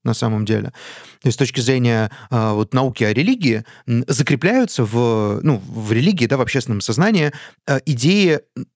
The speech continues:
как бы они наименее ко-, наименее контринтуитивные идеи. Об этом пис-, писал, например, Паскаль Буае, мой любимчик, там, автор книги «Объясняя религию». То есть эта идея, она должна быть как бы отличающейся от чего-то понятного и привычного, но при этом не слишком отличающейся, чтобы это вообще счесть полным бредом.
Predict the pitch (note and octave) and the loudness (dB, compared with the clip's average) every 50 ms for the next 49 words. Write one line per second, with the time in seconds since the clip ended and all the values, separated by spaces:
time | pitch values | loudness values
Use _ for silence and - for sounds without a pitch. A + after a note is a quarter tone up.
0 | _ - - D3 A#2+ A#2+ C3+ C3 - - D3 D3 D#3 D3+ D3 C#3+ D3+ F#3 G3 F3 | _ -4 -2 0 0 0 0 0 0 0 2 4 4 4 4 4 4 4 4 2
1 | D3 - - - - D3 C#3+ C#3+ D3 D#3+ G3+ G3 E3+ C#3 - E3 D#3+ - B2+ B2 | 2 0 0 0 2 2 4 4 4 4 4 4 2 2 2 0 0 2 2 0
2 | A#2 G#2+ A#2+ A#2+ A#2 - C#3 A#2+ A#2 A#2 A#2 A2 A2 G2 F2+ F#2 - - - - | 2 2 0 -2 -2 -2 0 2 2 2 2 2 0 0 0 -4 -10 -18 -20 -20
3 | - - _ C3+ A#2+ A2+ G#2+ A#2 A2 B2 - - - - B2 - D3 C#3+ A#2+ A#2+ | -20 -6 _ 0 0 0 0 0 -2 -4 -4 -6 -6 -4 -2 0 0 0 0 0
4 | A#2 A#2 - - C3 B2 - - A#2+ G#2+ G#2+ A2+ A2+ C#3+ G3 C4+ C#4 C4 - - | 0 0 0 -2 -4 -4 -2 -2 -2 0 0 0 0 2 2 0 0 0 -2 -2
5 | A#2 G#2 F#2 G2+ G#2+ G#2+ A2+ G2+ F#2 - - - - - A#2 A#2 - B2 A#2+ - | 0 0 0 -2 -2 -2 -2 -2 -2 -6 -12 -14 -12 -12 -12 -6 -4 -4 -4 -4
6 | - A#2 A#2 - B2 A#2+ G#2+ A2 G#2 G2+ A2+ A#2+ - B2 A#2 A2 G#2 A#2 A2+ A2 | -6 -8 -4 -2 0 0 0 0 -2 -2 -4 -2 -2 -2 0 0 0 0 -2 -2
7 | G2 - F2 - - - - - - - - C#3 B2+ - E3+ D#3+ - C#3 B2+ F3 | -4 -6 -10 -10 -14 -16 -18 -18 -18 -4 -4 -2 0 0 0 2 2 2 2 2
8 | A3+ G#3 E3 C#3+ B2 D#3 - - D#3+ C#3+ C#3 B2+ - - D#3 D3+ C#3 B2+ - - | 2 2 2 2 0 2 2 2 0 0 -2 -4 -2 -2 -2 0 0 -2 -2 -4
9 | D3+ - D#3 C#3+ - A#3+ C4+ C#4+ B3+ G#3+ - D#3+ C#3+ - C#3 C3+ C#3 C3+ - - | -2 -2 -2 0 2 2 2 2 2 0 -2 -2 0 0 2 2 0 0 -4 -10
10 | _ _ - C#3+ - - D3 C#3+ D3 - C#3+ - C#3 B2+ C3 B2 A#2 - A#2 G#2 | _ _ -20 -16 -4 -2 0 0 0 0 0 -2 0 0 2 0 0 -2 -2 -2
11 | A2 G#2 A#2+ A#2+ A#2+ A#2 - - A#2 G#2+ G#2+ A2 - - - - - - C#3+ B2 | -2 0 0 0 0 -2 -4 -6 -6 -6 -6 -8 -10 -16 -20 -6 -2 0 2 2
12 | G3+ A3+ - F3+ C#3+ C3+ C#3 D#3+ F3 - - F#3 F#3 - - - A#2+ A#2+ B2 A#2 | 2 2 2 0 2 4 4 4 2 4 4 4 2 4 2 0 0 0 0 -2
13 | - F#3+ G#3 A#3+ A3 - D3 B2 A2+ - - C#3 C3+ C#3+ - A2+ F#2+ - C3+ A#2+ | 0 0 0 2 0 0 0 0 0 0 0 0 0 0 -2 -4 -4 -4 -4 -2
14 | - - G3 - - - C3+ - - - C#3 B2+ A#2+ A#2 A2 B2 A#2+ G#2+ F#2+ F#2+ | 0 0 0 0 0 -2 -2 0 0 0 2 2 2 2 2 2 0 0 -2 -6
15 | F2+ | -10